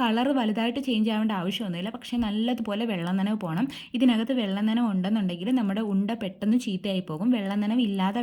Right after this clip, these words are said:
വേണം നമ്മൾ തേങ്ങ വറുത്തെടുക്കാൻ വേണ്ടിയിട്ട്. അങ്ങനെ വറുത്തെടുക്കുകയാണെന്നുണ്ടെങ്കിൽ ഈ ഒരു, ആ, ഉണ്ട ഒരു മാസം വരെയൊക്കെ കേടുകൂടാതെ ഇരിക്കും കേട്ടോ. അല്ലാന്നുണ്ടെങ്കിൽ പെട്ടെന്ന് പൂത്തു പോകും. അതുകൊണ്ട് ഒട്ടും തന്നെ വെള്ളം നനവ് ഇല്ലാത്ത രീതിയിൽ വറുത്തിട്ടെടുക്കുക.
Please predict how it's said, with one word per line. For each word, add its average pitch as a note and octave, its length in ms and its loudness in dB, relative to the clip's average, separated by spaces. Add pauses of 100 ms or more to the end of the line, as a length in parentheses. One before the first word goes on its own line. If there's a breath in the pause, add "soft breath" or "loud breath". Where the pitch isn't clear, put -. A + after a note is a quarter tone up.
വേണം F#3 220 0 (320 loud breath)
നമ്മൾ G#3+ 240 4
തേങ്ങ F#3 340 0
വറുത്തെടുക്കാൻ F3 540 -2
വേണ്ടിയിട്ട്. E3+ 340 -4 (260)
അങ്ങനെ B3 280 4
വറുത്തെടുക്കുകയാണെന്നുണ്ടെങ്കിൽ F#3+ 1080 -2
ഈ - 20 0 (100)
ഒരു, A#3 140 0 (320 loud breath)
ആ, G3 60 2 (220)
ഉണ്ട G3+ 140 2 (140)
ഒരു A3+ 220 4
മാസം G3+ 300 0
വരെയൊക്കെ F3+ 300 -2 (140)
കേടുകൂടാതെ F#3 640 2
ഇരിക്കും D#3+ 240 -4
കേട്ടോ. D#3 220 -6
അല്ലാന്നുണ്ടെങ്കിൽ G3 520 0
പെട്ടെന്ന് G3 380 -2
പൂത്തു A#3+ 320 2
പോകും. D#3 220 -2 (280 loud breath)
അതുകൊണ്ട് G#3+ 300 2 (180)
ഒട്ടും A3+ 360 2
തന്നെ G#3 220 0
വെള്ളം F3+ 260 0
നനവ് G#3+ 200 0
ഇല്ലാത്ത E3+ 200 -4 (100)
രീതിയിൽ D#3+ 240 -2 (100)
വറുത്തിട്ടെടുക്കുക. F3+ 720 -2